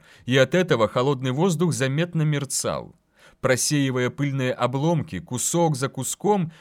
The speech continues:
они обнаружили две погнутые нагрудные пластины, обе от доспехов кровавых ангелов, и еще фуражку армейского образца.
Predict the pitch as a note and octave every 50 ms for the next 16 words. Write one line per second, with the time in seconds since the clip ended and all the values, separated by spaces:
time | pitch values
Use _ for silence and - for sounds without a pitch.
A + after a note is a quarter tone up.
0 | - _ - E3+ - E3+ G#3 A3+ G#3+ G3 E3 F3 E3 E3 G3 G3 D3+ D3+ D#3 D#3+
1 | E3 C3+ A#2 B2 E3 F3 E3+ - D#3+ D#3+ E3 E3 D#3+ D#3 D#3 D3+ D3 D3+ C#3+ B2
2 | B2 B2 A#2+ A2+ C3 B2 B2 A#2+ - C3+ C#3+ C#3 - - - A2 F#2+ E2+ D#2 C#2+
3 | C2+ - _ - - - G2 B2 E3 G3 F3+ F3+ G3 F3+ - B2 C#3 B2 G#2+ A#2
4 | A#2 - - - D3+ D#3 D#3 E3+ D#3+ D#3+ - - B2 A2+ A2 G#2+ G#2+ A2+ - -
5 | - A2+ A#2+ A2+ G2+ F#2+ E2 E2 D#2+ D2+ C#2 - _ _ - - - - A2+ A#2
6 | A#2+ A#2 - - - A3+ A3+ F#3 D#3 - D3+ C#3 D#3 F3+ F#3+ D#3+ - - F#3+ F3
7 | - C3+ C3 A2+ G#2+ G#2 G#2 G2 - - G#2+ G2 G#2 - G2+ G2+ G2+ G2 G2 -
8 | - - - F#2 D2 A#1+ A1+